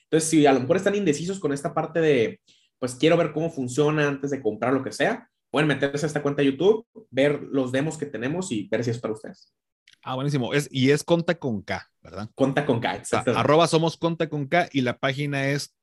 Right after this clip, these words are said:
Speaker 2: conta con K punto com.
Speaker 1: Así es.
Speaker 2: Así nada más.
Speaker 1: Exacto, conta punto com.
Speaker 2: Conta punto com. Como quiera, se los voy a poner en la descripción del episodio para que fácilmente puedan, puedan acceder. Eh, y pues también se pueden meter al canal de YouTube tal vez para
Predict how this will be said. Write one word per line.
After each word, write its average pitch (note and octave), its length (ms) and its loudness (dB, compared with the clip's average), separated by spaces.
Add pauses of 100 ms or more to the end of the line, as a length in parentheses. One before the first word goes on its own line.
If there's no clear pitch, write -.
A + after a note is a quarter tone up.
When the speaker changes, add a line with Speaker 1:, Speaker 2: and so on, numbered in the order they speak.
Speaker 2:
conta C3+ 560 0 (240)
con G2+ 160 -6
K D#3 340 0
punto B2+ 680 -2
com. A3+ 260 -2 (440)
Speaker 1:
Así B2 200 -8
es. - 300 -16 (260)
Speaker 2:
Así G2+ 220 -4
nada A2+ 160 0
más. - 260 -12 (240)
Speaker 1:
Exacto, - 360 -12
conta B2+ 260 -2
punto A#2+ 220 -6
com. - 80 -20 (320)
Speaker 2:
Conta A2 200 -6
punto A2 180 -2
com. F#2 140 -6
Como A#2 180 0
quiera, F3 200 4
se F3 100 0
los D3 80 2
voy C#3+ 120 6
a D3+ 100 2
poner C3 240 -2
en C#3 100 0
la C3+ 100 0
descripción A2+ 440 -6
del B2 80 -2
episodio A2 360 -6
para G2+ 200 -6
que F2+ 320 -18
fácilmente A2+ 480 -6
puedan, G#2+ 400 -4 (420)
puedan A2+ 200 0
acceder. B2 440 0 (420)
Eh, G2+ 760 0
y A2 100 -2
pues - 180 -6
también A#2+ 500 2
se A#2+ 100 0
pueden A#2 200 0
meter A#2+ 160 0
al A#2+ 80 0
canal A2+ 200 -2
de A#2+ 60 -2
YouTube A#2 280 -2
tal A2+ 140 -2
vez A2 140 -4
para A2 400 -2